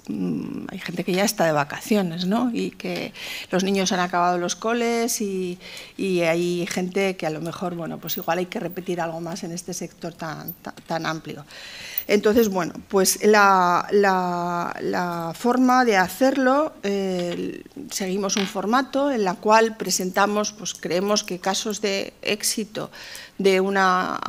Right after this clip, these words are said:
gran empresa, en este caso es Ariño Douglas, y, y una empresa, pues, pyme o más pequeña, que en este caso es J tres D, porque lo importante es que se vea que esta colaboración público-privada no solo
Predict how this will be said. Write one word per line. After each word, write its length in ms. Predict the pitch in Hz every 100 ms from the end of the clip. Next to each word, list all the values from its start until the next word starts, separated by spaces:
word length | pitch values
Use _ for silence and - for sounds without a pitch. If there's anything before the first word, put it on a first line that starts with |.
| -
gran 240 | 185 190
empresa, 600 | 190 196 233 277 285 294
en 120 | 254
este 200 | 208 202
caso 300 | 190 190 -
es 160 | 196 185
Ariño 320 | 180 185 190
Douglas, 480 | 208 254 302 339 - - - - - _
y, 640 | 233 233 240 277 262 208 -
y 220 | 208 208
una 360 | 226 226 220 226
empresa, 400 | 220 233 185 -
pues, 300 | 165 - - 147 - - _ _
pyme 320 | 220 220 170
o 80 | 160
más 240 | 170 185
pequeña, 560 | - 214 240 254 262 269
que 80 | 214
en 60 |
este 260 | 190 - 196
caso 380 | 202 196 - 190
es 160 | 185
J 360 | - 190 180 170
tres 260 | 170 165 175
D, 140 | 247
porque 580 | - 175 170 185 170 160 - - -
lo 80 | 196
importante 480 | 202 190 185 196 220
es 100 | 226
que 100 | 254
se 140 | -
vea 240 | 226 226 220
que 60 |
esta 200 | 196 214
colaboración 640 | 214 208 202 202 202 220 208
público-privada 840 | 208 202 202 185 196 196 190 196
no 180 | 196 190
solo 480 | - 196 196 180